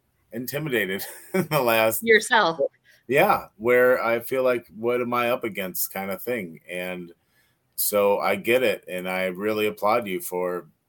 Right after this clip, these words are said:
Speaker 1: sticking in there,
Speaker 2: Trying.
Speaker 1: sticking it out and figuring out which path to get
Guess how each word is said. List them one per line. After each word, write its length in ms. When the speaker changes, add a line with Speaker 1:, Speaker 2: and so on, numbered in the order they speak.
Speaker 1:
sticking 360
in 100
there, 160
Speaker 2:
Trying. 180
Speaker 1:
sticking 360
it 120
out 220
and 140
figuring 360
out 280
which 360
path 380
to 120
get 280